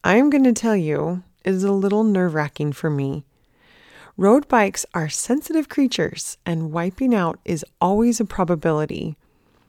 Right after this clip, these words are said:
It takes practice to keep moving, stay balanced, and do what you need to, to refuel. It is often a bit messy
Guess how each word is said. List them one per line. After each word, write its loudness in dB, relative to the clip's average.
It 2
takes -2
practice -4
to -4
keep -10
moving, 0
stay 0
balanced, -2
and 0
do 2
what -2
you 2
need 2
to, -2
to -6
refuel. -4
It -2
is -2
often 0
a 4
bit 2
messy -4